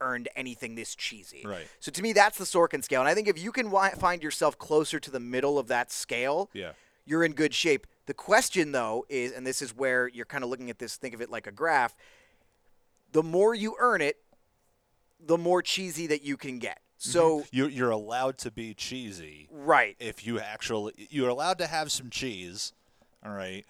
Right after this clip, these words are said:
Speaker 2: If you make a decent sandwich.
Speaker 1: Right.
Speaker 2: Okay.
Speaker 1: If you earn it.
Speaker 2: If you earn it.
Speaker 1: If you earn it.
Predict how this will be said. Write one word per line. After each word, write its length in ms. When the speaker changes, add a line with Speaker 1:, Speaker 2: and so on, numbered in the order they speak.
Speaker 2:
If 180
you 100
make 380
a 60
decent 400
sandwich. 300
Speaker 1:
Right. 300
Speaker 2:
Okay. 240
Speaker 1:
If 140
you 240
earn 200
it. 100
Speaker 2:
If 140
you 180
earn 260
it. 60
Speaker 1:
If 140
you 160
earn 180
it. 100